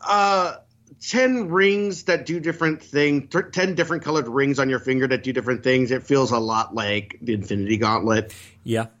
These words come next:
Speaker 1: And doing something different with it, I think was smart. And they are very visually cool to watch. I, I think they nailed that choice. I think it was a cool choice to, to change it up and do this instead.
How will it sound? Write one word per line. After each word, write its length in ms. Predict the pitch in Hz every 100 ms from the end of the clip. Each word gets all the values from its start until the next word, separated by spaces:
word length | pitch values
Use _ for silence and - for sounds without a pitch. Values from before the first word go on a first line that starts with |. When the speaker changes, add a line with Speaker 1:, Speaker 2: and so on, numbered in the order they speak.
| _ -
Speaker 1:
And 600 | 135 131 127 127 127 120 - _
doing 320 | - 151 151 143
something 360 | 147 127 127
different 340 | 120 113 123 117
with 200 | 107 113
it, 220 | 110 110 _ - - _ -
I 100 | 185
think 220 | 185 139
was 140 | 110
smart. 420 | - 113 104 104 -
And 160 | 131 139
they 220 | 160 147
are 380 | - 139 127 113 -
very 560 | - 113 113 135 131 123
visually 400 | 117 104 107 104
cool 220 | 107 110
to 80 | 104
watch. 400 | 101 101 101 - -
I, 720 | 123 123 120 117 113 110 - - _
I 100 | 123
think 220 | 123 131 110
they 120 | 107
nailed 320 | 101 101 92
that 140 | 92
choice. 320 | - 87 73 -
I 100 | 120
think 280 | 120 107
it 140 | 117 123
was 220 | 123 113
a 60 | 104
cool 300 | - 123 107
choice 360 | 117 104 101
to, 160 | - 104
to 200 | 101 107
change 340 | - 107 98
it 60 | 98
up 140 | 98
and 100 | 98
do 100 | 98
this 200 | 95 92
instead. 420 | 101 - 92 95